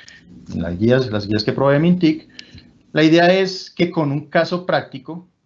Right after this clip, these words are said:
con un caso muy, muy, muy cercano a la vida real, entendamos qué elementos compone una arquitectura empresarial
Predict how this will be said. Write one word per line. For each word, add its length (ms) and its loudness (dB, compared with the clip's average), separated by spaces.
con 140 -10
un 240 -8
caso 560 -4
muy, 500 -8
muy, 200 -6
muy 180 -6
cercano 500 -6
a 80 -4
la 100 -4
vida 200 -4
real, 440 -4
entendamos 920 -6
qué 260 0
elementos 560 -6
compone 640 -6
una 280 -4
arquitectura 520 -8
empresarial 640 -6